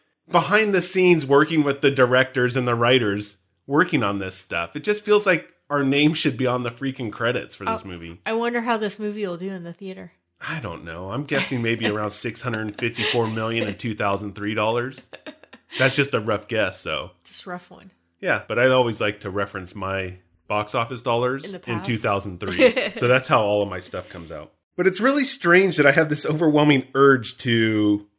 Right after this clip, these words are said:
Speaker 1: have a high seas adventure too. Something's going on here. I'm part of the movie, but then I have this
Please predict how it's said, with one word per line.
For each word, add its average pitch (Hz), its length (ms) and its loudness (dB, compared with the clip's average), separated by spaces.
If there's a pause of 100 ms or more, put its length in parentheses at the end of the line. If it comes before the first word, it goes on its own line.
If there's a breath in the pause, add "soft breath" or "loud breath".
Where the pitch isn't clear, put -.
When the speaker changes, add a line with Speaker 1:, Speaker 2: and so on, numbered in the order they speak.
(140)
Speaker 1:
have 170 160 2
a 156 60 4
high 165 220 4
seas 156 320 2
adventure 113 460 -2
too. 101 400 -6 (120)
Something's 320 420 2
going 185 260 6
on 143 220 4
here. 85 320 -8 (340)
I'm 175 140 0
part 254 240 6
of 240 40 -2
the 208 60 4
movie, 190 320 4
but 165 200 -8
then 226 100 2
I - 60 4
have 226 120 2
this 214 160 -2